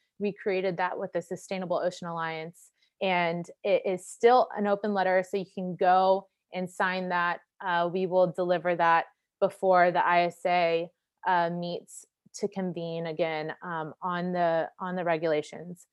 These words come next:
So go sign that while you can. And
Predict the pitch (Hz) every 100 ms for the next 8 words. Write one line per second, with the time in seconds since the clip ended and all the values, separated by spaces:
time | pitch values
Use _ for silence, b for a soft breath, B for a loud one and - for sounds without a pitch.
0 | _ _ _ 180 180 170 - 196 202 214
1 | 208 202 196 202 - 151 160 220 - _
2 | _ _ _ _ _ _ _ - 214 196
3 | 196 196 202 196